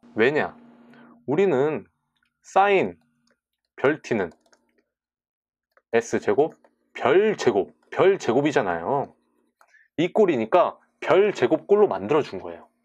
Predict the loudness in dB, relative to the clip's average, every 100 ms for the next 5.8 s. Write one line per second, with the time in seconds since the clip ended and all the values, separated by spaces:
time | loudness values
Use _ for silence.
0 | _ _ _ _ _ _ _ _ _ _
1 | _ _ _ _ _ -4 -2 0 0 -2
2 | -4 _ _ _ _ _ _ _ _ _
3 | _ _ _ _ -2 0 2 2 0 -4
4 | _ _ _ _ _ -8 -2 0 0 0
5 | 0 2 2 2 0 -10 -18